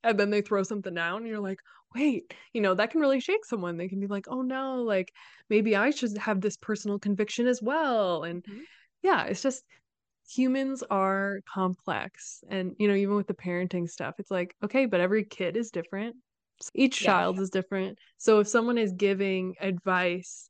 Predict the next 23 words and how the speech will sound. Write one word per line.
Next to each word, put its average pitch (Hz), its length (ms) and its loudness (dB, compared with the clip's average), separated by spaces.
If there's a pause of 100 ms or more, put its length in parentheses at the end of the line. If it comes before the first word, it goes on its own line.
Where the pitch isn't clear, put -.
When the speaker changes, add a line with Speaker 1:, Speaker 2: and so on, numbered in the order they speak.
(140)
Speaker 1:
that 180 340 -2
works 202 260 4
for 208 140 2
their 165 240 -2
kid, 233 320 -2 (100)
great. 220 440 -2 (160)
Like, 214 160 0
share 220 320 2
your 233 180 2
experience, 233 640 -4
because 233 280 2
it 254 100 6
might 220 240 2
apply - 380 0
to 180 80 -10
me, 180 320 -6
but 240 80 4
it 214 60 4
might 190 260 0
not. 196 440 2
So 220 220 4 (260)
it 196 100 0
just, 214 220 2